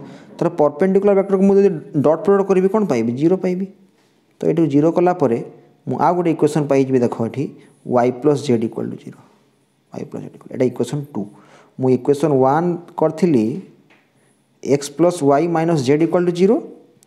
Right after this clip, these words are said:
ଆଉ ଏକ୍ସ, ତାପରେ ଇକ୍ୱେସନ୍ ଟୁ ପାଇଲି ୱାଇ ପ୍ଲସ୍ ଜେଡ୍ ଇକ୍ୱାଲ୍ ଟୁ ଜିରୋ।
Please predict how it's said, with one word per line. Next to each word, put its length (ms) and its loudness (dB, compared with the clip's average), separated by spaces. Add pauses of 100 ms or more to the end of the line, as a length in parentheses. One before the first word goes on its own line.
(460)
ଆଉ 80 0 (180)
ଏକ୍ସ, 200 -4 (280)
ତାପରେ 200 2 (260)
ଇକ୍ୱେସନ୍ 340 -2
ଟୁ 60 2 (100)
ପାଇଲି 220 2
ୱାଇ 200 4
ପ୍ଲସ୍ 200 2
ଜେଡ୍ 140 2
ଇକ୍ୱାଲ୍ 240 0
ଟୁ 140 -2
ଜିରୋ। 140 -6